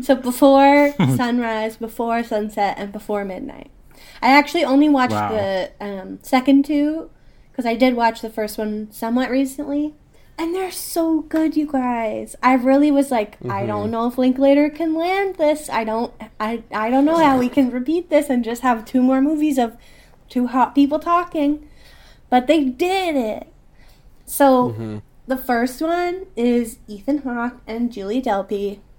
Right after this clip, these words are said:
Speaker 1: They meet on a train. They're headed to Vienna, and he basically convinces her to get off the train with him.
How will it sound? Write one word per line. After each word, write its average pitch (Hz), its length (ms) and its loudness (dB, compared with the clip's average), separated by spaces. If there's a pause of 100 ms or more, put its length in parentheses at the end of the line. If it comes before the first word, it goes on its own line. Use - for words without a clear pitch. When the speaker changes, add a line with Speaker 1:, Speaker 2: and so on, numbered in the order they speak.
(140)
Speaker 1:
They 220 120 -10
meet 196 240 -10
on 262 140 2
a 311 80 -2
train. 262 800 0 (480)
They're 220 160 -4
headed 214 320 -4
to 302 100 0
Vienna, 233 580 2
and 208 220 -12
he 220 100 -6
basically 254 440 -2
convinces 262 500 2
her 233 300 -6
to - 120 -18
get 220 300 -4
off 294 240 -6
the 320 80 -6
train 254 340 0
with 220 160 -6
him. 190 400 -10